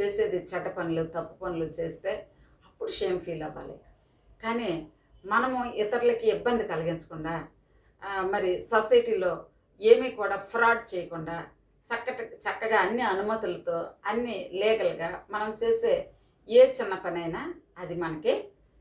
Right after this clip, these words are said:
జాబ్ కింద లెక్క. కాబట్టి, ఆ, డియర్ ఫ్రెండ్స్,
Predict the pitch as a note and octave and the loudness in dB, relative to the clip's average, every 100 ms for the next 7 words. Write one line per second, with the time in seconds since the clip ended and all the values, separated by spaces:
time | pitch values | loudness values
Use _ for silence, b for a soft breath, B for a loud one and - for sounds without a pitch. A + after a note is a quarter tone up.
0 | _ D3+ E3+ D#3+ - G#3+ G#3 G3 D3 - | _ -12 -6 -4 -4 -4 -2 -2 -6 -10
1 | - - _ _ _ _ - F3+ F#3 F#3+ | -20 -20 _ _ _ _ -6 -2 -2 0
2 | G3 D#3+ D#3+ - _ - E3 E3 E3 F3+ | -2 -2 -4 -16 _ -12 -4 -2 0 2
3 | F#3 F#3 G3 C4 D#4+ | 0 0 0 0 -2